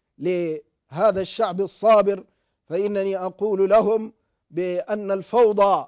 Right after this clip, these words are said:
التي يريدها أعداء الله هؤلاء ما ينبغي أن ننزلق إليها، ما ينبغي أن نسمح بأن تسفك الدماء، ولا أن تنتهك الأعراض، ولا أن تنتهب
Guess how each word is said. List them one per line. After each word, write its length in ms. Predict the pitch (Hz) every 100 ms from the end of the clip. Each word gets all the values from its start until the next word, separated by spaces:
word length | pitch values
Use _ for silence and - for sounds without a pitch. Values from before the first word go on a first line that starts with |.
| -
التي 360 | 165 202 190 202
يريدها 580 | 190 220 220 196 190 196
أعداء 540 | 180 190 185 220 196
الله 440 | 190 214 190 190
هؤلاء 720 | 185 208 196 185 214 214 - _ _ _
ما 240 | 147 208 208
ينبغي 480 | 208 196 202 208
أن 160 | 185 202
ننزلق 560 | 185 190 160 196 180 175
إليها، 520 | 170 175 151 135 - _ _ _
ما 200 | 170 214
ينبغي 460 | 220 220 214 208 214
أن 280 | - 208 208
نسمح 640 | 247 202 196 202 208 202 _ _
بأن 340 | 160 190 190
تسفك 440 | 185 233 - 190 180
الدماء، 560 | 175 170 175 190 170 _ _ _ _
ولا 520 | 156 190 226 226 226
أن 140 | 220 202
تنتهك 600 | 208 202 233 202 202 196
الأعراض، 840 | 202 190 185 175 202 196 165 139
ولا 460 | 175 180 226 233 220
أن 140 | 220
تنتهب 720 | - 214 196 247 220 208 202